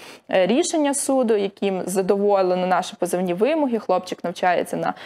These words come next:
другому курсі, по-моєму, в нашому університеті.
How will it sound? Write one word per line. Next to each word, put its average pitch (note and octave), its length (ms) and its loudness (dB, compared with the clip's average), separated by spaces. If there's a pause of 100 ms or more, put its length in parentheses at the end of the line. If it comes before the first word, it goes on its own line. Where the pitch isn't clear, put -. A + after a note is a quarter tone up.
(160)
другому G#3+ 440 2
курсі, G3+ 420 -2
по-моєму, F3 480 -4 (280)
в F#3+ 80 -2
нашому F3+ 360 0
університеті. G#3+ 1000 0